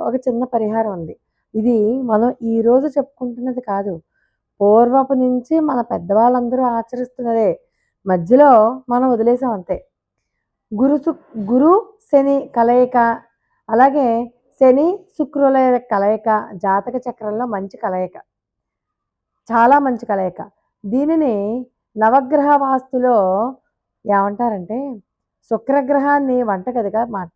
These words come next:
గురుగ్రహం అంటే పూజ గది. మనం శనేశ్వరుని యొక్క-, అంటే శనిగ్రహాన్ని ఎక్కడ పెడతాం? ఎక్కడైతే మనం డబ్బులు దాస్తామో ఆ దాచే స్థానాన్ని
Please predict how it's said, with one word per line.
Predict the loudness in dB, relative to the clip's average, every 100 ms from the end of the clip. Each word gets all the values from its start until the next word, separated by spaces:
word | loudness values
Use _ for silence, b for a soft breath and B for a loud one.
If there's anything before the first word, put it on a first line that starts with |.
| _ _ _ _ _ _ _ -6
గురుగ్రహం | -2 0 0 0 0 0
అంటే | -2 -4 -6 _
పూజ | -2 -2 -4
గది. | -10 -14 _ _ _ _ _ _
మనం | 0 2 2 2 -2 -6 _ _ 0
శనేశ్వరుని | 2 4 2 2 0 2 0 -4
యొక్క-, | -4 -4
అంటే | -4
శనిగ్రహాన్ని | -2 -2 -2 -2 -2 -2 -4
ఎక్కడ | -6 -6
పెడతాం? | -4 -2 0 0 -4 -8 _ _ 0
ఎక్కడైతే | 0 2 0 2 0 0 -2
మనం | -2 -4 -2 -2
డబ్బులు | 0 0 0 -6 _ -6 -2
దాస్తామో | 0 -2 0 2 2 0 -2 -2 -4 -10 _ _
ఆ | 2 2 2 2
దాచే | 0 0 0 0
స్థానాన్ని | -2 _ -4 -4 0 0 0 -4